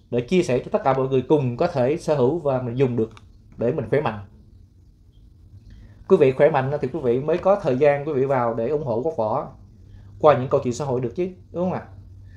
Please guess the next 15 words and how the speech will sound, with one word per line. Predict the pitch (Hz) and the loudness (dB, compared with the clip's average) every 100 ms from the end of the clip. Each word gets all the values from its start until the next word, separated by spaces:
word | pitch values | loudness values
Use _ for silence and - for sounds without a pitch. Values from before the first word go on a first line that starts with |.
| - | 2
Cho | 156 | 6
nên | 147 147 135 | 6 4 -2
mình | 120 - | -6 -2
cố | 170 | -2
gắng | 165 | -2
mình | 160 | -6
giảm | 120 123 160 | -2 -2 -2
tiền | 123 | -2
lời | 117 | -2
xuống | 107 147 202 | 0 -2 -2
để | 113 131 | -2 -4
mình | 135 120 107 - | -4 -8 -8 2
lan | 151 147 | 4 4
truyền | 151 131 113 | 2 0 0
ra | 131 | -4